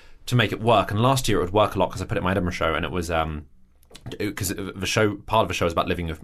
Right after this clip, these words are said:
my granddad. Um, just this fictional story about me living with my granddad and trying to solve a murder. And I said my granddad lived alone 'cause my, basically my grandma's an Elvis impersonator, um, in the sense that she's not alive anymore.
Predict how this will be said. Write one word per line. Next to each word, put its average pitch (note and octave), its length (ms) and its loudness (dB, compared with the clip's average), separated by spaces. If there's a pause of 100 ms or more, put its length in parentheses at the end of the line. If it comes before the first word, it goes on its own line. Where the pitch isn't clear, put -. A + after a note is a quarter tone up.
my E2 180 -2 (140)
granddad. G#2 540 0 (440)
Um, F#2+ 360 4
just - 180 -6
this - 140 -6
fictional A#2 380 -2
story A#2 140 0
about F2+ 140 2
me G2 80 -2
living F2 160 0
with E2 80 -4
my D#2 60 -4
granddad D#2+ 300 0
and E2 100 -8
trying E2 120 -6
to - 80 -6
solve E2+ 200 0
a D#2+ 80 -4
murder. F2 500 -2 (300)
And F#2 260 2
I - 60 0
said F#2 140 -4
my G2 60 0
granddad B2 300 4
lived G2 160 -2
alone E2+ 540 0
'cause F2 200 -8
my, F2 140 -6
basically G#2+ 380 -2
my F#2+ 40 -8
grandma's G2+ 380 2
an F2+ 60 2
Elvis F#2 260 0
impersonator, D2+ 720 -8 (640)
um, E2+ 400 0
in F2+ 100 -2
the F2 80 0
sense F2+ 220 -2
that - 140 -8
she's - 160 -6
not E2+ 140 2
alive E2+ 240 2
anymore. C#2+ 360 -10